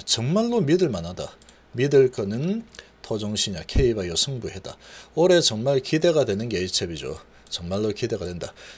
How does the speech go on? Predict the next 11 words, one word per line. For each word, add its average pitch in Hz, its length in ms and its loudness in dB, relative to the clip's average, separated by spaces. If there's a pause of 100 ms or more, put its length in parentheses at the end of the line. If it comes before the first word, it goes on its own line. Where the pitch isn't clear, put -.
그런데 170 680 6 (460)
이게 156 380 4 (260)
에프디에이 160 240 6
승인 180 240 4
신청하기 147 1080 2
전까지, 104 720 -2 (580)
예, 87 120 -10
몇 131 180 4
번 165 140 0
올렸다 180 440 2
내렸다를 98 680 -4